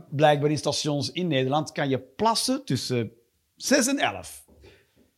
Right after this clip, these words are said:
En dan moet je in je broek plassen. En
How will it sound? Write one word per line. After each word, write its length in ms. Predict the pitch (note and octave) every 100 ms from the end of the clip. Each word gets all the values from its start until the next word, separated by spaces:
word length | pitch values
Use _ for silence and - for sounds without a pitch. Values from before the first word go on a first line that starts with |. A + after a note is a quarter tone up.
| _ -
En 160 | B2+ A2
dan 380 | B2 D3 E3 F3+
moet 220 | D3 D3+
je 360 | D3+ C#3+ C#3+ - _ _ _
in 160 | A#2+
je 160 | A2+ B2
broek 300 | E3+ G2+ F#2+
plassen. 380 | F#2+ F2 - D#2+ -
En 380 | C#3+ D#3 D#3